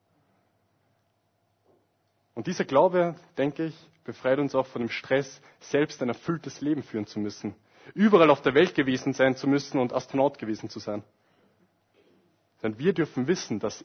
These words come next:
er, Gott, uns das bestmögliche Leben schenkt, wenn wir an seiner Seite gehen.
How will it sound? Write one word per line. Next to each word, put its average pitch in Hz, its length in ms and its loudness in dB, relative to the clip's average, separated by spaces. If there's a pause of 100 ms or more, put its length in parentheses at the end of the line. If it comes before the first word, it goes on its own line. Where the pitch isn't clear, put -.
er, 113 340 2 (100)
Gott, 123 300 0 (1500)
uns - 180 -12
das 117 140 -12
bestmögliche 131 680 0
Leben 120 200 -4
schenkt, 117 400 -8
wenn 110 140 -6
wir 113 80 -4
an 110 80 -6
seiner 110 220 -8
Seite 113 300 -8
gehen. 101 220 -12